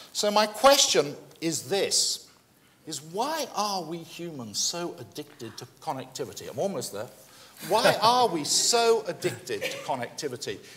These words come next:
Is not breadth the new skill of the twenty-first century, having had five hundred years where the major skill was depth? And my last part of this question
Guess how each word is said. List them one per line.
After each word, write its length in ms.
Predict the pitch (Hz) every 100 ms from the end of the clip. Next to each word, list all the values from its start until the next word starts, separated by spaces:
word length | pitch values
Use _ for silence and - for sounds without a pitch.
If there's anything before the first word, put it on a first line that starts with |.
| - -
Is 240 | 240 226
not 380 | 226 226 - -
breadth 480 | 180 165 - - -
the 80 |
new 200 | 131 143
skill 380 | 139 - 165 151
of 60 | 120
the 60 | 127
twenty-first 680 | - 135 131 - 131 -
century, 400 | 143 131 123 143
having 220 | 139 123
had 180 | 117 123
five 320 | - 127 127
hundred 300 | 127 131 120
years 320 | 110 131 120 - - - -
where 140 | 120
the 80 | 117
major 340 | 120 135 120
skill 460 | 113 - 131 123 110 -
was 200 | - - - -
depth? 380 | 139 156 - - - - -
And 120 | 160
my 140 | 170
last 460 | 160 202 247 233 -
part 300 | 262 254 -
of 80 | 127
this 140 | 117
question 480 | - 110 90 -